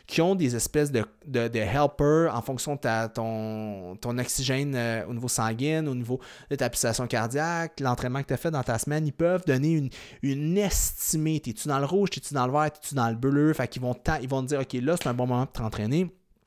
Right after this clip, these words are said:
Là, tape off un peu. Là, va plus fort. Fait que,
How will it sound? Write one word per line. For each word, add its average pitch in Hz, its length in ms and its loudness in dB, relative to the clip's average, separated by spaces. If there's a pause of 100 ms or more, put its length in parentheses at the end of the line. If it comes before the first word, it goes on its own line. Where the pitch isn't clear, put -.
(380)
Là, 135 240 4
tape 160 360 0
off - 240 4
un 120 100 0
peu. 151 340 4 (400)
Là, 139 400 8
va 147 220 6
plus 156 160 -4
fort. 135 420 6
Fait 120 140 -2
que, - 60 -16